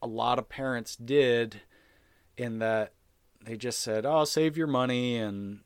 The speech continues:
you know, have savings and all that kind of stuff," but actually teaching them how debt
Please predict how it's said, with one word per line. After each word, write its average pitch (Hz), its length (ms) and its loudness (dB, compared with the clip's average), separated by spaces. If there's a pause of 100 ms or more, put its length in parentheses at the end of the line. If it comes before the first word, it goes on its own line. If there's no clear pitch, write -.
you 113 120 -10
know, 95 260 -12 (500)
have 127 220 -4
savings 110 560 -2
and 101 100 -8
all 104 100 -6
that 104 160 -10
kind 104 180 -14
of 101 60 -14
stuff," - 200 -12
but 165 100 -2
actually 226 280 0
teaching 170 440 -4
them 123 200 0 (180)
how 143 240 2
debt 117 420 -4